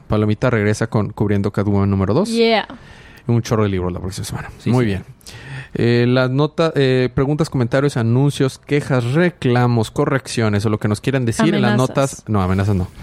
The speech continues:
Speaker 1: En las notas del show está la información de contacto. Si no, se comunican con nosotros y nos dicen cuál libro les gustó más de la semana, entran para participar en ganarse cómics gratis.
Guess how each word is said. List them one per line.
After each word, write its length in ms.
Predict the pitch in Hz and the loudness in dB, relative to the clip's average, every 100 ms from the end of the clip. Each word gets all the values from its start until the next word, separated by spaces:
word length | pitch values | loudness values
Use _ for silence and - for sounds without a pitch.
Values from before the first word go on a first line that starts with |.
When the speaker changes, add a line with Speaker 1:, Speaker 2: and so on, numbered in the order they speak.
| - - - - | -16 -16 -18 -2
Speaker 1:
En 120 | 123 | 0
las 100 | 127 | 2
notas 300 | 127 123 131 | 0 0 0
del 140 | 123 120 | 0 0
show 220 | 180 180 | 2 2
está 200 | - 135 | 0 0
la 80 | 131 | 0
información 380 | 120 110 123 120 | 0 0 0 -2
de 60 | 135 | 0
contacto. 540 | 151 - 214 - 190 | -2 0 -2 0 -2
Si 140 | - | 0
no, 140 | 127 120 | -2 -2
se 100 | - | -2
comunican 380 | 127 127 131 147 | 0 0 0 0
con 120 | 147 | 0
nosotros 420 | 139 160 151 147 | 0 0 -2 0
y 40 | 131 | 0
nos 100 | 123 | 0
dicen 180 | 127 139 | 0 0
cuál 160 | 127 | 0
libro 160 | 123 127 | 2 2
les 100 | 123 | 2
gustó 280 | 123 123 143 | 0 0 0
más 160 | 135 131 | 0 0
de 80 | 147 | 0
la 60 | |
semana, 420 | 208 214 170 160 131 | 0 2 4 4 2
entran 260 | - 139 | 0 -2
para 160 | 117 104 | 0 -2
participar 480 | - 98 107 - 131 | -4 -6 -6 -4 -2
en 100 | 127 | -2
ganarse 280 | 104 95 101 | -2 0 -2
cómics 300 | - 98 95 | -2 -2 -2
gratis. 640 | 104 101 95 - - - | 0 0 -2 -8 -16 -16